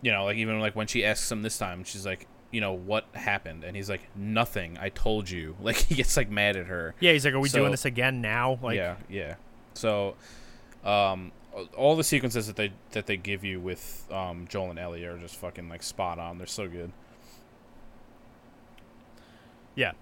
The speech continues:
Speaker 2: so that's another f-, flashback sequence that expands upon their relationship, but you can tell there's definitely a rift there. Um, picks back up present day. Ellie is heading out. Uh, this is the start of day three. This is essentially the road to the aquarium.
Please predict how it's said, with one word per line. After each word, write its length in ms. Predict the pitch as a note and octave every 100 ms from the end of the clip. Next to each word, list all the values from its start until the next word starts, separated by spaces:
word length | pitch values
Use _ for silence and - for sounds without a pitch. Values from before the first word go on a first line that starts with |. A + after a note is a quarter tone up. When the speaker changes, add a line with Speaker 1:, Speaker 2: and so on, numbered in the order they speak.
| -
Speaker 2:
so 580 | - C#3 B2+ A#2+ A#2 A#2 -
that's 220 | C#3 C#3+
another 280 | C3 A#2+ E3+
f-, 180 | D3 - - -
flashback 340 | C3+ A#2+ A#2
sequence 460 | - A#2 C3+ A#2+ A2
that 240 | A#2+ A#2 -
expands 380 | B2 - B2+ B2
upon 220 | B2 B2
their 140 | A#2 A2+
relationship, 560 | A2 G#2 A#2 G#2+ A#2
but 80 | G#2+
you 40 | G#2+
can 120 | G#2
tell 200 | - A#2+
there's 160 | A2
definitely 280 | G#2+ A#2 A#2
a 60 | G#2+
rift 280 | A2 A2 F#2+
there. 240 | F#2+ F#2 - - - -
Um, 360 | G2+ G#2+ G#2+ G#2 - - - - - -
picks 180 | E3+ -
back 240 | D3+ C#3
up 160 | C#3 -
present 280 | C#3 B2 A#2+
day. 300 | B2+ B2+ A#2+ -
Ellie 460 | B2+ C3 B2 B2 A#2+
is 340 | C#3+ B2+ A#2+ A#2
heading 240 | B2+ A#2+
out. 240 | A#2+ A#2+ A#2 - -
Uh, 380 | B2 A2+ A2 G#2+
this 220 | A#2 -
is 200 | B2+ A2+
the 120 | - A2+
start 320 | - A2 A2
of 140 | G#2+
day 140 | - G#2
three. 300 | - F3+ D3+
This 220 | C3+ -
is 140 | A2
essentially 380 | G#2+ - A#2 -
the 80 | A2
road 200 | A#2 G#2
to 60 | A2+
the 100 | G2+
aquarium. 480 | - D3+ C3+ C3